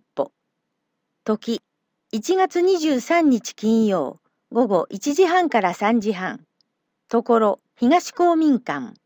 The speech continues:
内容、日常生活の動作から運動のコツを学ぶ。対象、七十四歳以下二十五人、申し込み先着順。問い合わせ、健康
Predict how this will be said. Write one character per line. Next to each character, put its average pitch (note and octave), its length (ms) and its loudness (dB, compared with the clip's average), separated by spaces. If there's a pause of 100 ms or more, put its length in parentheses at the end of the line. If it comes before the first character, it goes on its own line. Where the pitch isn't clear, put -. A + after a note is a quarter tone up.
(720)
内 A3 320 2
容、 F#3+ 340 -2 (440)
日 A#3 280 -2
常 F#4+ 240 4
生 F#4 260 2
活 G#3+ 280 -4
の F3 260 -2
動 D4+ 220 2
作 A3 160 -4
か D#3 100 -6
ら D3+ 240 -4
運 D4 240 0
動 D#4+ 180 2
の C#4 160 2
コ B3 140 -2
ツ A#3+ 160 0
を A3+ 100 4
学 G3 320 0
ぶ。 D3+ 180 -8 (760)
対 A#3+ 220 2
象、 A3 460 0 (280)
七 D#4 280 4
十 C4 220 0
四 G#3+ 240 2
歳 D4 360 2
以 B3+ 60 -8
下 - 340 -4
二 C#4 140 2
十 C4 260 0
五 D3+ 160 -2
人、 E3 280 -8 (140)
申 B3 240 2
し - 60 -12
込 F4 140 0
み D#4 100 2
先 A#3+ 260 -2
着 G#3+ 300 -6
順。 E3 320 -10 (1120)
問 D#4+ 200 2
い E4+ 80 4
合 D#4+ 60 6
わ C#4 140 0
せ、 G#3 360 -2
健 B3 180 0
康 D#4+ 160 -4